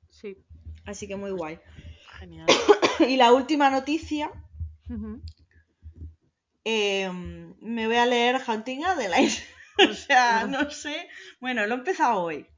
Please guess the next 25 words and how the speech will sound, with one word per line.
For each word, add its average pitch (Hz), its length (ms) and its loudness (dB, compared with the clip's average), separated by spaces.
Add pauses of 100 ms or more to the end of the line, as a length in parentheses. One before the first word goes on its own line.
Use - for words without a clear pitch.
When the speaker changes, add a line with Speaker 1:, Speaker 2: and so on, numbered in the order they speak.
(160)
Speaker 1:
Drama. 196 600 -6
Se 226 220 -8
viene 254 360 0
dramita. 202 880 -6 (260)
Speaker 2:
Se - 260 -2
viene 285 260 0
dramita, 311 840 0
se 254 180 -4
viene 233 280 -4
capitulito 226 640 -4
cuando 202 260 -4
lo 170 640 -2
lea, 247 380 -4 (260)
Speaker 1:
Sí. 302 200 -18
Speaker 2:
mm, 202 280 -8
hablando 185 440 -2
de 196 80 -4
este 170 220 -10
libro, 214 340 -4
porque 170 180 -8
hay 165 80 -8
mucho 170 260 -12
que 160 140 -8
decir, 151 360 -14
¿eh? 254 140 -10